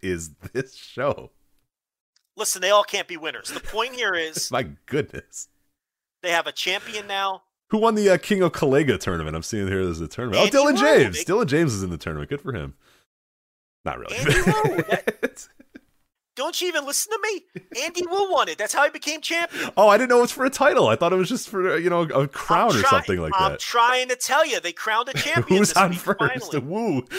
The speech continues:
Speaker 1: woo. I know. What's, who's on? Who's the K-, League of
Speaker 2: Yeah.
Speaker 1: Champion? Andy Woo. I'm telling you. No, not. No, I'm asking you, Joe. Yeah, it's
Speaker 2: I thought you said I'm okay, Spider. No, it's Andy. Andy Wu is the champion. He won the tournament. This is what I'm trying to tell you.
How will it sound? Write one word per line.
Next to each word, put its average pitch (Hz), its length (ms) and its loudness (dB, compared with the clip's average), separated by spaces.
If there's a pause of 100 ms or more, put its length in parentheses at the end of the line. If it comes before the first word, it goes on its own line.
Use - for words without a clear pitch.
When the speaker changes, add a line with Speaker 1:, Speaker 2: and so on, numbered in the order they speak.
(140)
Speaker 1:
woo. 202 420 6
I 165 220 6
know. 254 500 8
What's, - 240 2
who's 214 240 2
on? 233 160 2 (340)
Who's 226 240 -4
the 226 80 -2
K-, - 160 -2
League 196 440 -2
of 220 120 -10
Speaker 2:
Yeah. 254 220 2
Speaker 1:
Champion? 123 280 -6 (300)
Andy 185 380 4 (160)
Woo. 254 400 4
I'm 156 160 4
telling 302 500 0
you. 147 180 -4
No, 226 260 -4
not. 190 500 -4
No, 220 300 0 (440)
I'm 160 200 2
asking 226 380 4
you, 269 180 0
Joe. 139 400 -6
Yeah, - 140 -10
it's - 340 -20 (120)
Speaker 2:
I - 40 -16
thought - 260 -8
you 214 60 -6
said 240 200 0
I'm 240 140 2
okay, 302 260 -4
Spider. 135 420 -2 (220)
No, 202 140 -4
it's - 240 -4
Andy. 247 320 -10
Andy 262 260 -8
Wu 233 240 -10
is 247 100 -8
the 320 100 -8
champion. 214 560 -4 (580)
He 202 140 -18
won 220 200 0
the 277 100 -2
tournament. 269 520 0
This 170 120 -6
is - 60 -6
what 254 80 0
I'm 254 60 -4
trying - 220 0
to - 60 -8
tell 311 260 2
you. 147 240 -10